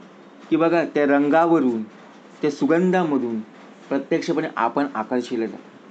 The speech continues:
आणि त्यांच्याशी बोलायला सुद्धा खूप आवडतं. अरे, बरोबर की नाही? बगीचेमध्ये, रस्त्यामध्ये अनेक प्रकारची फुलं पाहायला मिळतात, परंतु आपण सगळीच तोडून ब-, बसतो का? नाहीये. जी आवडणारी आहेत, जी सुगंधी आहेत,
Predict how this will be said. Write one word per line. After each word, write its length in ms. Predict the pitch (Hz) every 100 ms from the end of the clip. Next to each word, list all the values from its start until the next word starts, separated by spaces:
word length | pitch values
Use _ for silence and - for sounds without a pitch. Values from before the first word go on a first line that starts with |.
| - - - - - - - - - -
आणि 160 | 165
त्यांच्याशी 460 | 170 160 180 185 202
बोलायला 380 | 143 139 156 170
सुद्धा 280 | 175 - 165
खूप 180 | 165 147
आवडतं. 340 | 127 120 117 117
अरे, 180 | 123 143 - - - - - - - - - - 110
बरोबर 200 | 120 165
की 100 | 160
नाही? 120 | 110 - - - - -
बगीचेमध्ये, 800 | 120 135 143 165 185 175 170 170
रस्त्यामध्ये 540 | 151 139 139 160 160 160 151
अनेक 260 | 160 202
प्रकारची 380 | 202 202 202 196
फुलं 240 | 190 175 170
पाहायला 380 | 165 143 139
मिळतात, 340 | 127 113 110 98 - - - -
परंतु 200 | 170 190
आपण 160 | 190
सगळीच 420 | 185 190 180 208 208
तोडून 300 | 196 202 190
ब-, 60 | - - - - -
बसतो 460 | 98 151 160 - 165
का? 200 | 160 160 -
नाहीये. 360 | 147 208 185 - - - - - 104
जी 160 | 156 170 -
आवडणारी 580 | 127 151 156 170 165
आहेत, 240 | 147 135 147 - - - 120
जी 140 | 139 165
सुगंधी 540 | 139 127 147 160 165
आहेत, 220 | 151 147